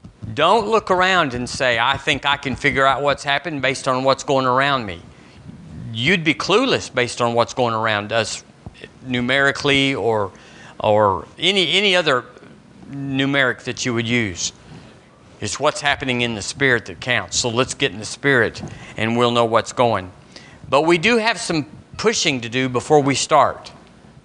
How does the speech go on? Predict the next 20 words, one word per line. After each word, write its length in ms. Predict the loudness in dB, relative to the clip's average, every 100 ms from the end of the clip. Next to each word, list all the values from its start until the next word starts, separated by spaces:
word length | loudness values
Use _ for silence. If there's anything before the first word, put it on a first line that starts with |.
| _ _ -14
before 260 | 0 2
we 160 | 2 0
depart. 640 | -2 2 4 4 -2 -10
We, 220 | -6 -4
we 240 | -4 -6 -4
have 220 | -4 -4
some 260 | -4 -4 -4
things 380 | -2 -2 -2
to 120 | -4 0
do. 260 | 2 2
We're 200 | 0 -2
not 300 | 2 0 0
done. 360 | -2 -2 -4 -10 -18 -20 -20 -20 -20 -20 -16
We 540 | -6 2 4 4 4
should 380 | 0 0 0 0
bring 260 | 0 0 0
healing 680 | -2 0 2 2 0 -2 -8 -20 -20 -20 -12
to 160 | -10
Tuscaloosa 680 | -6 -6 -6 -4 -4 -4 -6
County. 440 | -6 -4 -2 -4